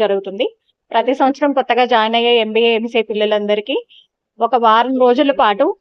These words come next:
కాలేజ్ గురించి వివిధ విశేషాలు వివరించుకుంటూ రకరకాల ప్రోగ్రామ్స్ కండక్ట్ చేస్తా ఈ ఓరియంటేషన్ డే కండక్ట్ చేస్తాము. దీనిలో భాగంగా, ఈ ఓరియంటేషన్ లో బ్రా-, భాగంగా పిల్లలకి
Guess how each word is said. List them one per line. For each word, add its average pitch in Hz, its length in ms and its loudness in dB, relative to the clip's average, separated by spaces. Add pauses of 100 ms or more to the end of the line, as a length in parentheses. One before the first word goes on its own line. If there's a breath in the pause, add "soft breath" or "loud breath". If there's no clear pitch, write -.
(300)
కాలేజ్ 254 420 2
గురించి 277 360 0
వివిధ 226 160 0 (100)
విశేషాలు 262 440 -2
వివరించుకుంటూ 233 680 -2 (680)
రకరకాల 240 400 2 (100)
ప్రోగ్రామ్స్ 262 440 2
కండక్ట్ 233 320 0
చేస్తా 226 260 0 (1000)
ఈ 240 40 2 (140)
ఓరియంటేషన్ 269 580 0
డే 240 140 2
కండక్ట్ 226 340 -2
చేస్తాము. 226 400 -2 (1600)
దీనిలో 262 340 2
భాగంగా, 233 400 0
ఈ 233 40 2 (120)
ఓరియంటేషన్ 277 540 0 (280)
లో 240 60 4 (100)
బ్రా-, 214 200 -2 (160)
భాగంగా 226 440 0 (600)
పిల్లలకి 277 360 0